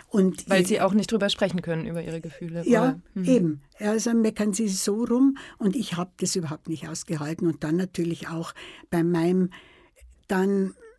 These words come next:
Speaker 1: schon besser gewordenen Selbstbewusstsein, aber drunter war halt schon immer noch das, kann, bin ich nicht die Richtige oder bin ich, genüge ich nicht,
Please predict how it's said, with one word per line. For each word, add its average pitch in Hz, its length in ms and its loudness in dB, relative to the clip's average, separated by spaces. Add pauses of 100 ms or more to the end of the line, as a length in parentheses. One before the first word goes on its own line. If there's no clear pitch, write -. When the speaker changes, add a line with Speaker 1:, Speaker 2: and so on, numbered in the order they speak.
(180)
Speaker 1:
schon 202 580 -2
besser 208 280 2
gewordenen 208 600 2
Selbstbewusstsein, 214 840 0
aber 202 160 0
drunter 233 460 2
war 196 160 0
halt 202 180 -2
schon 247 260 2
immer 208 240 0
noch 185 260 0
das, - 320 -2 (320)
kann, 190 220 0
bin 220 260 -2
ich 196 160 -4
nicht - 560 -6
die 202 80 -2
Richtige 190 560 -2
oder 185 180 -2
bin 208 240 -4
ich, 190 200 -10
genüge 220 420 0
ich 208 240 -6
nicht, 208 280 -4